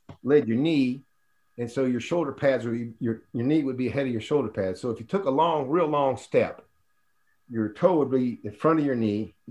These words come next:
your knee would be in front of your shoulder pads, and you'd always be standing straight up. So I'd tell the kids to get down on their knees and just like that, be straight up. And then have another guy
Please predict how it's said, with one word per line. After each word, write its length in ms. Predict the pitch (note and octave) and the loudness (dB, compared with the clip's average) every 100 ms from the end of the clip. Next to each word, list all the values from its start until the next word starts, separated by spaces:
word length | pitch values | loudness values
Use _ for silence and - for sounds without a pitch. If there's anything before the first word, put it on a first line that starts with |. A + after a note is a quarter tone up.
| A2+ _ _ - | -20 _ _ -10
your 140 | A2 | -4
knee 200 | G#2+ D#3 | 0 2
would 160 | E3 B2 | 2 0
be 80 | B2+ | -4
in 80 | A2 | -2
front 160 | C3 | -2
of 60 | A#2+ | -2
your 80 | A2 | -2
shoulder 260 | D3+ B2 | -2 -2
pads, 320 | A2 A2 A2 | -2 0 0
and 120 | G#2 A2+ | 0 0
you'd 80 | |
always 260 | D#3 D#3+ B2 | 2 0 -4
be 120 | B2+ | -8
standing 360 | B2 B2 A2+ A2 | -6 -2 -2 -4
straight 340 | - A#2 A2+ | -4 -2 0
up. 260 | G#2+ - - _ _ _ _ _ | -2 -4 -20 _ _ _ _ _
So 140 | B2 | 2
I'd 240 | D#3 D#3 | 2 2
tell 180 | - D#3 | 2 2
the 80 | C3 | 2
kids 260 | C3 C#3 G#2+ | -2 -4 -4
to 60 | |
get 220 | F#2+ D3 | -4 0
down 240 | D3+ D3+ D3 | 0 0 -2
on 160 | D3+ | -2
their 140 | D3 C#3+ | -4 -4
knees 520 | C3+ A2 G2 - - _ _ _ _ _ | -2 -2 -4 -10 -20 _ _ _ _ _
and 140 | A2+ G#2+ | -4 0
just 220 | C3+ C3+ | 0 2
like 200 | C#3 A#2+ | 0 2
that, 220 | B2 A2+ | 2 0
be 100 | G#2 | -2
straight 340 | - C3+ B2+ A#2+ | -4 -2 0 0
up. 200 | F2 - | -4 -4
And 100 | A2+ | -2
then 100 | C3+ | 0
have 220 | B2+ B2 | 2 2
another 280 | A2+ E3 E3+ | 2 2 2
guy 400 | B2 B2 B2 | 2 0 -2